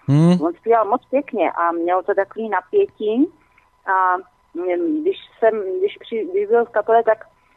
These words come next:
Speaker 2: mi zpíval, mm, většinu těch, eh, vzadu těch druhých hlasů a tak. A on dodával tomu mýmu takovému folklornímu hlasu takový jako říz docela.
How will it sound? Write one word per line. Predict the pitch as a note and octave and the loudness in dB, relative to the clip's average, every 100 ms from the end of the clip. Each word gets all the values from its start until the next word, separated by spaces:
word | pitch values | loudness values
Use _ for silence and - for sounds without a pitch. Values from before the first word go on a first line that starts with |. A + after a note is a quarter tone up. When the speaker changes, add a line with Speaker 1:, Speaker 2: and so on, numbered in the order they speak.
| _ | _
Speaker 2:
mi | G#3+ | -8
zpíval, | - A3+ A#3 B3 | -6 -2 2 2
mm, | - C#4 F3+ E3+ D#4+ | 0 -6 -6 -6 -2
většinu | F#4 G#4 D4+ F#4 | -2 0 2 0
těch, | - G3 E3+ | 2 -2 0
eh, | F3 E3 | 0 0
vzadu | D3+ F3+ F#3 | 0 -2 -2
těch | - F#3 E3+ | -2 -2 0
druhých | G3 G3+ | 2 2
hlasů | G3+ G3 - G3 | 0 -2 -2 -2
a | F3+ | 0
tak. | F#3 A#3 _ _ _ _ | 0 -2 _ _ _ _
A | F3 | -4
on | F3+ F3 G3 | 0 0 0
dodával | G3 G3+ F#3+ F#3+ G#3+ | 0 0 0 2 0
tomu | G#3+ G#3 G#3 | 0 -6 -4
mýmu | G3 F#3 G3+ | -6 -6 -4
takovému | F#3 - G#3 G3+ - _ _ | -4 -6 -6 -6 -8 _ _
folklornímu | - F#3 - G#3 G3 G3+ G#3 | -4 -2 0 0 0 -2 -2
hlasu | G#3 G3+ - G#3 | -2 -2 -4 -8
takový | G3 - G#3 | -8 -2 -2
jako | G3+ A#3 - - - | -2 -6 -10 -16 -10
říz | G#3+ C#4 _ - | -10 -10 _ -8
docela. | - - F3 | -8 -2 -2